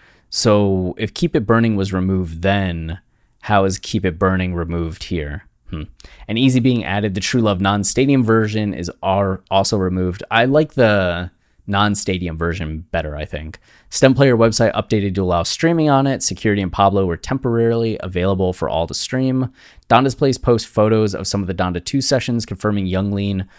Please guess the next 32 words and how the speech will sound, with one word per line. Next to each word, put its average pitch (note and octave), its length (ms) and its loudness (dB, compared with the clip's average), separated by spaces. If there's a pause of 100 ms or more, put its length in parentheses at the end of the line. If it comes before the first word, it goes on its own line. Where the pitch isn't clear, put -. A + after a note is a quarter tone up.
(160)
recorded F#2+ 680 -2
for F2+ 160 -6
Donda D#2+ 340 -6
two. F#2+ 440 -2 (600)
Uh, F#2 640 0
Jalian A#2+ 500 2
posts A2+ 280 2
snippets A2 340 -2
of F#2+ 80 -2
an F#2 80 -4
old F#2 240 -2
version F2+ 240 -4
of D#2+ 60 -6
Mister - 200 -10
Miyagi. A2+ 640 2
Hurricane C3 640 2
music A#2 280 0
video F2+ 280 -2
drops. D#2+ 540 -6 (1200)
I - 60 -4
forgot F#2+ 260 2
about E2+ 200 -6
that D#2 160 -2
already. E2+ 440 -6 (100)
Uh, A#2 240 6
March C3 240 4
ninth, B2 280 0
Get - 180 4
Lost A2+ 320 6
updated A2 360 2
with G2 180 -2
less G#2 360 2